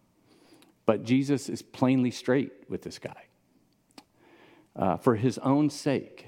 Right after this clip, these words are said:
he's saying, "If this is what you want, this is what it's gonna take." And the man is bummed out, obviously. Mark's gospel says his face fell. And Matthew said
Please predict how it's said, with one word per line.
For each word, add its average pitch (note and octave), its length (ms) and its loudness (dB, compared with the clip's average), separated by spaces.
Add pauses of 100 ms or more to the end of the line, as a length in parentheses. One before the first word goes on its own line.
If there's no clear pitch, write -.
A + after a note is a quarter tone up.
(100)
he's F2 160 -2
saying, F2 420 -2
"If G2+ 140 -6
this D3+ 180 -2
is D#3 80 -2
what D3+ 160 0
you A2 140 0
want, G2 680 -6 (1000)
this G#2+ 200 -2
is G#2 120 -4
what F2 180 -2
it's - 140 -14
gonna - 220 -10
take." - 500 -10 (880)
And E2+ 100 2
the F#2 60 2
man B2+ 460 2
is F2+ 120 -6
bummed G2+ 400 0
out, A#2 380 -2 (1160)
obviously. F#2 720 -2 (760)
Mark's A#2+ 920 2
gospel G2+ 420 0
says F#2+ 360 0
his - 220 -4
face - 440 -4
fell. - 360 -10 (1600)
And G#2 260 2
Matthew C#3 400 2
said F#2+ 640 -2